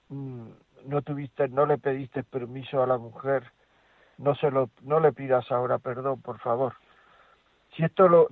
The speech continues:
todas las mujeres que están oyendo, probablemente o muchas están pensando, "No, a mí me gustaría, me gustaría saber si mi marido ha sido infiel."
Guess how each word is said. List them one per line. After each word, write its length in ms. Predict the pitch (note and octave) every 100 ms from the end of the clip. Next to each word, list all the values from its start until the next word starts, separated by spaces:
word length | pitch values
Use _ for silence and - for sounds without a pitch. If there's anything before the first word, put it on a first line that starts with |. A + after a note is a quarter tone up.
| -
todas 160 | E3
las 100 | E3+
mujeres 340 | D3 C3+ D3+ -
que 80 |
están 220 | D3+ D3+ C#3+
oyendo, 640 | C#3 E3 D3 E3+ - - _
probablemente 640 | - C3+ C#3 D3 D3 D3 D#3
o 80 | C3+
muchas 460 | D#3+ D3+ E3+ D#3+ - _ A2+
están 320 | C3+ D3+ C3
pensando, 480 | C#3+ A#2+ C#3 C3 C#3
"No, 240 | E3+ D#3
a 100 | C#3+
mí 120 | D3+
me 120 | E3
gustaría, 580 | E3+ D#3 - C3+ D#3 D3+
me 140 | C3 B2
gustaría 500 | A#2+ - A#2+ C3+ D3
saber 540 | D#3 C3+ D#3 D3+ A2+ _ _ _ _ -
si 80 | C#3
mi 180 | C#3
marido 440 | C3 C3 C3 C#3+ D3
ha 40 |
sido 280 | C3 C#3 B2+
infiel." 440 | A#2+ A2 B2+ B2+